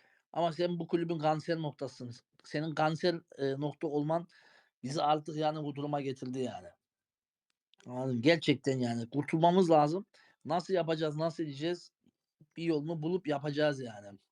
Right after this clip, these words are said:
Uğur mesaj atıp durma ya. Aramayacağım. Söyledim de neden aram-, küs-, küserse küssün bro.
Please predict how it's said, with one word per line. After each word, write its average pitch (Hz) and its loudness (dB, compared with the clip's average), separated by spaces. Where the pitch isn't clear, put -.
Uğur 226 8
mesaj 208 6
atıp 214 6
durma 185 10
ya. 127 8
Aramayacağım. 151 8
Söyledim 202 8
de 180 8
neden 156 10
aram-, 143 8
küs-, - 8
küserse 233 6
küssün 196 -4
bro. 143 -2